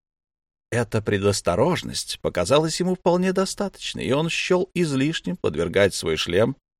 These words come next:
вторичному испытанию. Без труда он убедил себя в том, что у него настоящий шлем с забралом тончайшей работы.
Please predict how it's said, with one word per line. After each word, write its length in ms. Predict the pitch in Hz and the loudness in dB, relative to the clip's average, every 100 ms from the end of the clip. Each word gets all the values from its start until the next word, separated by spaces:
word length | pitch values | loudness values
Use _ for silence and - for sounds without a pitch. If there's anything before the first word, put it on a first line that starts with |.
| _ | _
вторичному 880 | - 196 98 - - 76 82 - - _ | 0 2 0 -2 -4 -2 -4 -6 -12 _
испытанию. 640 | 135 - 143 104 - - _ _ _ _ _ _ _ _ - | -4 -2 -2 -6 -10 -18 _ _ _ _ _ _ _ _ 0
Без 240 | 127 120 | 0 2
труда 360 | 131 123 127 120 | 2 6 6 6
он 80 | |
убедил 420 | 117 113 107 117 113 | 4 2 2 2 2
себя 320 | 113 110 107 | 4 4 4
в 60 | |
том, 280 | - 110 127 | 4 4 4
что 240 | - 107 95 | 2 0 2
у 60 | |
него 280 | 90 87 110 | 2 2 4
настоящий 800 | 107 - - 82 85 95 - - | 4 0 0 2 2 0 -2 -6
шлем 520 | - 82 101 117 110 _ _ | -4 0 4 4 2 _ _
с 80 | - | -10
забралом 840 | 76 85 87 80 76 101 117 131 120 | -6 -2 0 0 4 4 4 2 -2
тончайшей 800 | - 85 82 - 73 98 - 104 | 0 0 -2 -2 -2 -2 0 2
работы. 560 | 104 110 117 - - | 4 4 2 0 -8